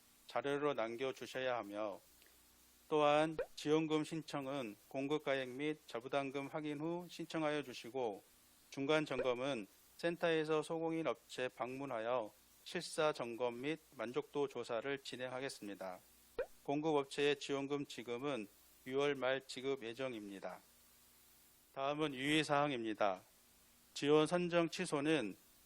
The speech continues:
첫 번째, 사업 신청서의 내용이 사실이 아닌 경우, 두 번째, 사전 승인 없이 신청 내용 등 주요 사항을 변경하는 경우, 세 번째, 지정기한 내 지원금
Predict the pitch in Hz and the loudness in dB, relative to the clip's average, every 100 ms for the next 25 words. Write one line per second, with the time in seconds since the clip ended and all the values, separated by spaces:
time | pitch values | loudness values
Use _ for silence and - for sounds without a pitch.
0 | - 165 - 165 147 156 123 92 - - | -4 -2 2 2 2 2 2 0 -6 -20
1 | - - - 170 175 170 185 - 175 160 | -20 -18 0 6 6 6 0 -2 0 2
2 | 143 143 139 127 123 135 131 165 156 160 | 4 4 4 2 2 0 -2 -2 0 2
3 | 156 110 127 139 113 104 101 87 - - | 2 0 -2 0 0 -2 -6 -10 -18 -18
4 | - 120 120 - 110 123 156 175 - - | -6 -2 -2 -2 0 0 0 -4 -16 -4
5 | 160 170 165 - 170 165 123 - 135 139 | 0 2 2 0 0 2 0 0 -2 -2
6 | - 175 - 165 139 120 117 110 135 117 | -2 -4 0 0 2 2 0 0 0 0
7 | 98 - - 135 147 139 147 143 139 127 | -4 -14 -4 2 4 4 0 0 0 -2
8 | 127 135 131 131 113 104 101 92 - - | -2 -2 -2 -4 -4 -4 -4 -8 -16 -20
9 | _ - - - - - 156 156 156 - | _ -20 -20 -20 -20 2 6 8 6 6
10 | 147 123 104 - - - - 143 147 139 | 8 8 4 -8 -20 -10 -2 2 4 6
11 | 143 135 127 131 160 156 - 139 139 131 | 6 6 4 4 4 2 2 4 4 4
12 | 139 139 | 4 4